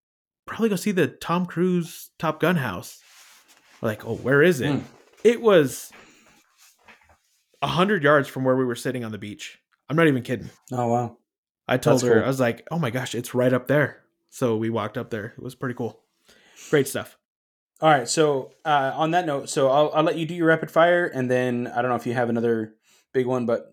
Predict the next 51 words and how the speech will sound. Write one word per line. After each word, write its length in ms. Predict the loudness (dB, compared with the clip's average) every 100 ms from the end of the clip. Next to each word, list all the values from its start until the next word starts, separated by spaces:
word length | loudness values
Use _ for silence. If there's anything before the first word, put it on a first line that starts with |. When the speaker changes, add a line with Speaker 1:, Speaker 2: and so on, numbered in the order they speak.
| -10
Speaker 2:
the 140 | -4
last 400 | 0 2 2 -2
big 140 | -2 0
one 160 | 2
on 120 | 2 0
my 140 | -2
list, 340 | -4 -8 -14 -10
and 120 | -8
this 120 | -6
was, 160 | -4 -2
like, 160 | -2
my 140 | -2 -2
number 320 | 0 2 2
one, 520 | 4 4 4 0 -2 -4
I've 220 | -4 -4
seen 240 | 0 0
it 180 | 0 -4 _ _ _
probably 360 | 2 2 0 2
the 80 |
most 360 | 4 4 4 2
out 80 | -2
of 100 | -2 -2
every 280 | 2 2 2
single 260 | 2 2 4
one 100 | 4
of 60 | 2
these 100 | 0
movies 260 | -2 -2
we 60 | -2
talked 260 | -2 -2 -4
about, 240 | -12 -14 _ _ -20 _ _ _ _ -10
Stand 520 | -6 0 0 2 2
By 260 | 2 0
Me. 340 | -4 -6 -14 _ _ _ _ _ _ _ _ _ _ -6
Speaker 1:
Yeah. 240 | 0 0 0
Speaker 2:
It, 460 | -6 _ _ -2
that 220 | 2 2
movie, 640 | 2 2 2 2 2 -2 -10 -4
it, 240 | -2 -4 _ -10
I, 220 | -2 -2 -2 2
I 140 | 4
actually 320 | 4 2 -2
saw 400 | 0 2 4 4
it 240 | 4 2 -4
in 220 | -4 -2
the, 300 | 0 0 -2 -4
in 140 | -4
the, 220 | -4 -4 -4
like, 260 | -6 -2
mid 240 | 0 0 0
nineties. 720 | 0 0 -2 -6 -8 -10